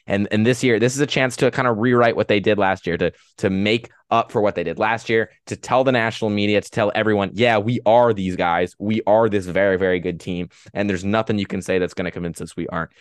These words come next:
And they're gonna come out, and I think they're gonna whoop Dallas, and they're gonna beat them by seven, maybe ten. I think it's gonna be a close game up until the fourth quarter, but the Eagles are gonna have a long, long grinding drive in the fourth quarter that's gonna either kick a field goal to extend it to two scores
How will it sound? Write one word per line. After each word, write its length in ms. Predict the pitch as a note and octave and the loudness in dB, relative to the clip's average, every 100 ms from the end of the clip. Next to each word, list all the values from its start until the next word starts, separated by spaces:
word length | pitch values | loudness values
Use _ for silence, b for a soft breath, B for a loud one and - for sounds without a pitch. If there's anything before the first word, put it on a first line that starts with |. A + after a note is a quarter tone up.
| b b - | b b -4
And 140 | A2 | 0
they're 80 | G#2+ | 0
gonna 140 | G2+ | 0
come 140 | G#2 G#2 | -2 -2
out, 200 | F#2+ G2 | -2 -4
and 100 | G2+ | -4
I 40 | |
think 120 | G2+ | -4
they're 60 | F2 | -2
gonna 160 | G2 F2+ | -2 -2
whoop 360 | F2+ A2+ A2+ | 2 0 2
Dallas, 360 | G2 F#2 F2+ - | 0 2 0 -2
and 80 | F2 | -6
they're 80 | F2 | -4
gonna 140 | F2 | -4
beat 140 | D2+ | -4
them 120 | E2 D#2+ | -4 -4
by 160 | E2+ | -6
seven, 420 | D#2+ - F2+ E2 D#2+ | -6 -4 -4 -4 -6
maybe 180 | E2 | -8
ten. 300 | E2 - E2 - b b b | -10 -12 -14 -16 b b b
I 80 | F2 | -4
think 160 | G#2+ A2+ | -2 -2
it's 100 | G2+ | -2
gonna 100 | A2 | -2
be 100 | G2+ | 0
a 20 | |
close 260 | - B2+ A#2+ | 2 0 2
game 160 | B2 | 0
up 80 | A#2 | 0
until 160 | A2 A2 | 0 -2
the 80 | |
fourth 240 | G2+ G#2 G2 | 0 0 2
quarter, 240 | G2 G2 | 0 0
but 100 | F#2 | 0
the 160 | - F#2 | -4 -4
Eagles 200 | G2+ F#2 | 0 0
are 60 | |
gonna 120 | F2+ E2+ | -2 -6
have 140 | E2+ | -6
a 40 | |
long, 520 | E2 F#2 G2+ G#2 G2+ F#2 C3+ A#2+ | -4 0 2 2 0 -6 -20 -10
long 380 | G#2 A#2+ B2 A#2 | 0 2 2 0
grinding 400 | G#2 G2+ G#2 G2+ | 0 0 0 -2
drive 300 | F2+ E2+ F2 | 0 0 0
in 80 | F2 | -4
the 40 | |
fourth 260 | E2+ F2+ E2+ | -4 -2 -2
quarter 280 | - F2 F2 | 0 0 0
that's 160 | E2 | -4
gonna 240 | - E2 D#2+ b b | -10 -12 -12 b b
either 200 | - F#2+ | -4 -4
kick 180 | - B2+ | -4 -4
a 60 | C3 | 0
field 240 | D3+ D3+ | 2 4
goal 120 | C#3 | 4
to 80 | C3 | 2
extend 260 | A#2+ - A#2+ | 0 -2 -6
it 80 | |
to 60 | - | -4
two 160 | A#2 A2+ | -4 -4
scores 460 | - A2+ A2+ A2+ | 0 2 2 0